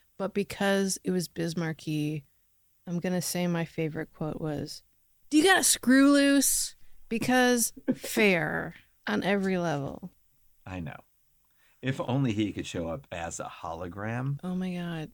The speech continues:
Speaker 1: And what's stopping anybody from doing that?
Speaker 2: Or he might call it a holo-, gritzy, gritzy, gritzy.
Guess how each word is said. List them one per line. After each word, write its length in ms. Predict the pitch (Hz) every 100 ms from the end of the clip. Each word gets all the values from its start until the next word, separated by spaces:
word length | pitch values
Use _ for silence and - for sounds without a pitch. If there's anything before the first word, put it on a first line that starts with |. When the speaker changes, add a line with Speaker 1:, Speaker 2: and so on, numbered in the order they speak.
| -
Speaker 1:
And 220 | 196 196
what's 180 | 196 -
stopping 720 | - 190 180 180 175 175 170 -
anybody 500 | 165 160 - 156 156
from 240 | - 151
doing 260 | - 50 50
that? 180 | 50 - _
Speaker 2:
Or 160 | 101 87
he 140 | 85
might 220 | 95 92 -
call 240 | 92 90
it 60 | 85
a 160 | 85 _ _ _ _
holo-, 340 | - 87 87
gritzy, 360 | 85 202 226 247
gritzy, 380 | - 220 220 226
gritzy. 560 | - 247 254 226 -